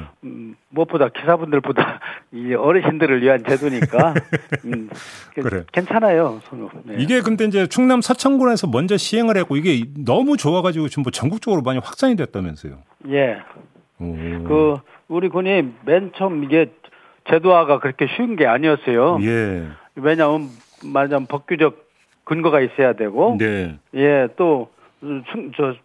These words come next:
Speaker 1: 어르신들과 택시, 어, 그 기사분들도 어-, 어느 정도 만족을 해야 되잖아요.
Speaker 2: 네, 네, 네.
Speaker 1: 그렇기 때문에 이걸 제도화하는 데는 좀 시행착오도 있었고,
Speaker 2: 음.
Speaker 1: 음, 어, 많은 어려움 끝에 이게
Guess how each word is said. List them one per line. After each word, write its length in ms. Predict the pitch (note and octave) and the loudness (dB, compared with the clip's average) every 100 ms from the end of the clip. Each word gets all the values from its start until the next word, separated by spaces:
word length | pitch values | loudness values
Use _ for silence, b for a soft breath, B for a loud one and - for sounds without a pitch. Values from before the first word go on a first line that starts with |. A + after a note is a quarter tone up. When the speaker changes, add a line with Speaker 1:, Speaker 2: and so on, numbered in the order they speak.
| _ _ - | _ _ -4
Speaker 1:
어르신들과 880 | C#3 E3+ D#3 D3+ C#3+ - C#3 F3 F#3 D3 C3+ - | 0 0 -2 -2 -2 2 4 4 0 -10 -12 -12
택시, 640 | - E3 - F3+ C#3+ A#2 A2+ _ - - _ b b _ - | -16 -14 -6 -2 0 -2 -8 _ -20 -20 _ b b _ -14
어, 140 | A#2+ - | -14 -8
그 140 | B2+ | -8
기사분들도 960 | B2+ C3+ D3+ C#3+ B2+ B2 A2+ D#3+ G#3 C#3 | -6 0 0 0 -4 -4 -2 0 2 0
어-, 100 | D3 | -4
어느 160 | - D3+ | -4 -2
정도 200 | D3+ B2 | -4 -2
만족을 440 | B2+ D3 D#3 C3+ C3+ | -2 0 -2 0 2
해야 120 | F#3 | 2
되잖아요. 560 | C#3+ A#2 G#2 G#2+ D3+ D#3 | 2 -2 -4 0 2 2
Speaker 2:
네, 200 | D#3 C3 | 2 0
네, 200 | A2 F#2 | -2 -4
네. 180 | E2+ D#2 | -6 -2
Speaker 1:
그렇기 200 | D3+ E3 | 0 2
때문에 300 | E3 C#3 C3+ | 0 0 -2
이걸 260 | C3+ C#3 A2+ - | 0 -2 -2 -2
제도화하는 520 | D#3 D#3+ C#3 C3+ A2+ | 0 4 2 2 -4
데는 280 | A#2 D3 D3+ | -4 -4 -4
좀 140 | C#3+ | -8
시행착오도 540 | B2+ F#3 F3 D3 B2 A#2 | -4 -6 -4 -4 -4 -4
있었고, 540 | A2+ C3 - D3+ B2 | -2 -4 0 2 2
Speaker 2:
음. 960 | G#2+ A#2 A#2 A#2 A2+ A#2 A2+ A#2 A#2 G#2+ | 2 0 -2 -4 -4 -6 -6 -8 -10 -12
Speaker 1:
음, 60 | A#2+ | -6
어, 160 | B2+ - | -4 -4
많은 260 | - C#3+ C#3+ | 0 2 2
어려움 340 | C3+ E3+ D#3 | 2 4 2
끝에 500 | C#3 C#3+ - D#3+ G#3 - b | 0 -4 2 2 2 -4 b
이게 200 | B2 B2+ | -4 -4